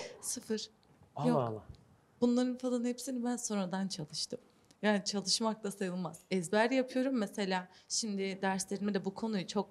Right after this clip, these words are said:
Speaker 1: sıkıntısını çekiyorum. Bugün ezberledim. Su gibi böyle okuyorum. Bir iki saat geçiyor, yok. Sıfır. Yeniden başlıyorum.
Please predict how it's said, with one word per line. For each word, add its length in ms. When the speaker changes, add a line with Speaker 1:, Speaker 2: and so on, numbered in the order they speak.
Speaker 1:
sıkıntısını 680
çekiyorum. 560
Bugün 200
ezberledim. 760
Su 260
gibi 220
böyle 240
okuyorum. 500
Bir 120
iki 160
saat 300
geçiyor, 280
yok. 300
Sıfır. 460
Yeniden 440
başlıyorum. 480